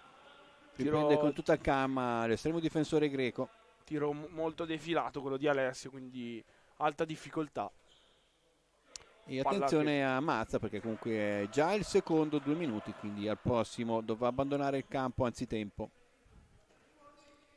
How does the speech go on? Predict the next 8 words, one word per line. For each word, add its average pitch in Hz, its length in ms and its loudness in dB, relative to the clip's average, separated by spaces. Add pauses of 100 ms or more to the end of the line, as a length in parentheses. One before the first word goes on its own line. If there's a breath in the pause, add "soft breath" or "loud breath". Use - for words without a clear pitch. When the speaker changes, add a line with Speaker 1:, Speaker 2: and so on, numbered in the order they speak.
(300)
Speaker 2:
Attacca 175 240 0
Pressano 180 600 2 (960)
con, 139 400 -2
eh, 127 680 -2
sempre 190 420 -2
Dantino 190 840 0
a 170 60 4
organizzare, 160 920 0